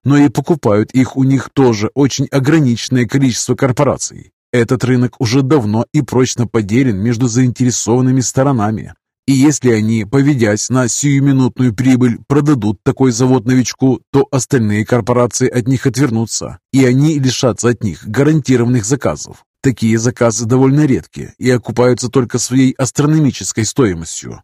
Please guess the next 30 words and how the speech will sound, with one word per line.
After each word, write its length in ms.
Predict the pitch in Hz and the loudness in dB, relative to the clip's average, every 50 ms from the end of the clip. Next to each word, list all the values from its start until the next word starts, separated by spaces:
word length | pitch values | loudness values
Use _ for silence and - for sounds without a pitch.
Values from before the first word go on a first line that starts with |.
| _ _ | _ _
Новых 360 | - 120 120 110 110 117 107 - | -2 0 0 2 2 0 0 -2
клиентов 500 | - 123 120 123 123 117 104 127 117 107 - | 0 2 2 2 2 2 0 -2 -2 -2 -2
они 240 | 131 131 127 123 123 | -2 0 2 2 2
найти 320 | 127 127 120 - - 127 | 2 0 0 0 0 0
не 100 | 135 139 | 0 0
смогут, 440 | 131 - 139 117 76 62 - - - - _ _ | -2 -2 -2 -4 -4 -4 -10 -14 -18 -20 _ _
так 160 | - 135 120 - | -2 -2 0 0
как 180 | 127 - - | -2 -2 0
новичков, 640 | 127 123 120 110 - - - 87 92 98 95 - _ | 0 0 0 -2 -4 -6 -6 -4 -4 -4 -4 -8 _
кто 220 | - - - 147 135 | -10 -4 0 0 2
бы 100 | 123 123 | 2 2
мог 220 | 127 131 120 - | 2 2 0 0
рискнуть 480 | 120 123 - - - 127 127 127 - - | 0 -2 -2 -2 -2 0 0 0 0 0
начать 480 | 123 139 131 - - 127 123 117 - | 0 0 0 0 0 0 0 0 0
новое 320 | - 131 123 120 120 120 117 | 0 0 2 2 2 2 2
дело, 360 | 101 117 123 117 117 120 - _ - | 2 2 2 2 2 0 -2 _ -2
очень 360 | 131 139 139 - - - 147 | 0 0 0 0 -2 -2 0
мало, 440 | 139 117 98 101 104 87 - - - _ - | 0 0 0 0 -2 -4 -6 -12 -8 _ 2
и 120 | 127 131 | 2 4
они 220 | 127 131 143 151 - _ - | 4 2 2 0 -2 _ -2
очень 440 | 113 117 113 110 - - 135 127 123 | 0 0 0 0 0 -2 -2 0 2
редкие. 520 | 123 131 104 - - _ - - - - _ _ _ - | 2 2 0 -2 -6 _ -18 -16 -16 -18 _ _ _ 2
А 100 | 123 127 | 2 4
у 80 | 123 | 4
нас 300 | 120 120 120 123 123 - | 2 2 0 0 -2 -2
даже 280 | - 131 139 135 143 160 | -2 0 0 2 2 0
денег 380 | 143 117 117 110 113 117 - - | 2 2 2 2 0 0 -2 -2
на 100 | 120 123 | 0 0
это 260 | 120 117 110 - 117 | 0 0 0 0 -2
нет, 300 | 117 113 113 110 - _ | -2 0 -2 -2 -4 _